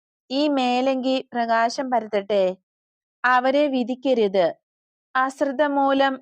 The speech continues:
അവർ ജഡത്തിന്റെയും പാപത്തിന്റെയും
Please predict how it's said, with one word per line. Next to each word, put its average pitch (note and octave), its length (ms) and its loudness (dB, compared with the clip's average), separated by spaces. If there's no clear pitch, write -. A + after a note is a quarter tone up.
അവർ B3 280 2
ജഡത്തിന്റെയും B3+ 1040 0
പാപത്തിന്റെയും B3+ 1040 0